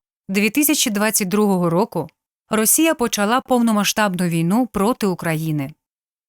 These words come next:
В результаті бойових дій нашому довкіллю завдається надзвичайна шкода, всі випадки якої важливо зафіксувати. Воєнний екологічний злочин — це наслідки військової агресії,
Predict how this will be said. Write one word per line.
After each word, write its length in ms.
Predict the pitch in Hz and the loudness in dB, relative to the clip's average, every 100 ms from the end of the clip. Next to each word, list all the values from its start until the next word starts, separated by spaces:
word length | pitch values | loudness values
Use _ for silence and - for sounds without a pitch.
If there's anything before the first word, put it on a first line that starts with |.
| _ _ _ _ _ _ | _ _ _ _ _ _
В 40 | 208 | -2
результаті 600 | 247 233 247 285 285 233 | 0 0 0 0 0 0
бойових 540 | 208 220 220 220 208 | 2 2 2 2 0
дій 320 | 170 208 269 - 190 | 0 0 0 0 0
нашому 500 | 208 233 220 202 185 | 2 2 2 0 0
довкіллю 680 | 180 - 226 262 214 160 - | -2 -4 -2 0 0 -4 -6
завдається 640 | 202 214 214 226 233 - 208 | -2 -2 0 0 0 0 0
надзвичайна 800 | 220 262 269 - 247 220 175 | 2 0 0 0 0 2 0
шкода, 540 | 170 - 202 226 170 143 - | -2 -2 -2 0 -2 -6 -4
всі 240 | - 226 | 0 0
випадки 420 | 208 208 190 - | 2 0 -2 0
якої 580 | 185 180 - 214 254 180 175 | 0 0 0 0 0 -2 0
важливо 560 | 208 214 214 285 285 | 0 0 2 2 2
зафіксувати. 840 | 220 202 - - 180 165 156 - 160 _ _ _ _ _ _ _ _ | 0 -4 -4 -2 -2 -2 -4 -8 -12 _ _ _ _ _ _ _ _
Воєнний 560 | 220 240 247 320 277 240 | 0 2 4 4 4 2
екологічний 680 | 233 240 233 254 - 226 | 0 0 2 0 0 0
злочин — 560 | 208 214 240 285 190 151 - | 0 2 2 0 -2 -6 -6
це 200 | - 226 | -2 0
наслідки 500 | 226 262 254 - 226 | 2 2 0 -2 -2
військової 560 | 214 - - 233 208 190 | 0 0 0 0 2 2
агресії, 680 | 185 196 247 233 165 143 | 2 0 0 0 -2 -6